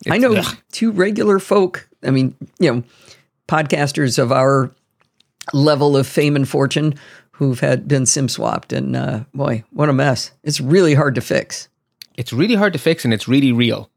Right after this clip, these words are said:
Speaker 1: Now, the carriers are catching up, but they had a long way to catch up from. Long way to catch
Speaker 2: Yeah.
Speaker 1: up from.
Speaker 2: And before, um, Elon broke Twitter and fired everybody, it was really hard to get anybody's attention at Twitter to help you.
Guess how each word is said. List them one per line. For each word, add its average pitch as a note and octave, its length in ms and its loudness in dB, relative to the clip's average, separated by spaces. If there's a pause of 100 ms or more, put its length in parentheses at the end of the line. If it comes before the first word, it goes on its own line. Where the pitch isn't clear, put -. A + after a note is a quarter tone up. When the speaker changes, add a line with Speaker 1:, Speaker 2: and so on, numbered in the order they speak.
(320)
Speaker 1:
Now, B2+ 100 2
the B2 100 -2
carriers G3 560 0
are D3+ 60 2
catching B2+ 420 -2
up, C#3 220 0 (480)
but B2 220 -4
they B2 80 0
had A#2 140 0
a A2 100 -2
long C#3 240 2
way C3 100 4
to B2+ 80 2
catch B2 260 -4
up G#2 100 -4
from. - 260 -10 (1200)
Long B2 400 0
way G#2 140 -6
to A#2+ 60 -6
catch A#2+ 180 -4
Speaker 2:
Yeah. C#3 160 0
Speaker 1:
up C3 100 -8
from. - 200 -12 (920)
Speaker 2:
And D#3+ 160 0
before, E3 800 2
um, B2+ 480 2
Elon C#3+ 320 2
broke B2+ 260 -2
Twitter C3 380 0
and A#2+ 160 -2
fired C3+ 280 2
everybody, A#2+ 720 2
it C3 180 0
was B2 220 0
really C#3+ 260 2
hard C3+ 260 2
to A#2+ 60 -2
get B2 260 0
anybody's B2+ 560 0
attention C3 420 -4
at A#2+ 120 -4
Twitter B2+ 260 -2
to A#2+ 100 -2
help A#2+ 260 -2
you. - 160 -8